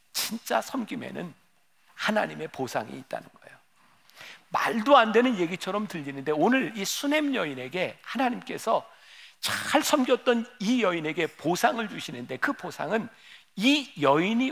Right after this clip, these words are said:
원했던 것이 아니라 하나님이 원하는 방식으로 이 여인에게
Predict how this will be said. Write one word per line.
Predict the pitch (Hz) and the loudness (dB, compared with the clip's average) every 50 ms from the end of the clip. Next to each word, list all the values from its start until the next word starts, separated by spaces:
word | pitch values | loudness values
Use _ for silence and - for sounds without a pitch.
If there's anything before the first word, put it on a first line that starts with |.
| - | -4
원했던 | - 113 113 135 160 220 254 254 - - 247 113 117 | -4 -2 0 0 2 2 0 -2 -2 -2 -2 -2 -2
것이 | - 135 - - 247 | -6 -6 -6 -4 -4
아니라 | 247 208 - - - 190 214 175 - - - - - - - - - - _ | -4 -4 -4 -2 2 4 4 4 2 -2 -16 -20 -20 -20 -20 -20 -20 -20 _
하나님이 | - - - - - 269 311 311 285 285 285 269 262 254 262 | -10 -4 0 2 4 6 6 6 6 6 4 2 2 2 2
원하는 | 254 226 160 139 151 160 156 156 170 170 170 165 | 2 4 6 6 6 6 4 2 0 -4 -6 -6
방식으로 | 147 120 120 131 - - 117 120 127 127 135 - - - | -6 -6 -8 -8 -10 -12 -10 -10 -8 -6 -8 -8 -8 -6
이 | - 214 269 277 262 | -2 -2 0 0 0
여인에게 | 175 165 165 165 156 156 151 156 180 208 - | -4 -4 -4 -4 -6 -6 -4 -4 -4 -4 -6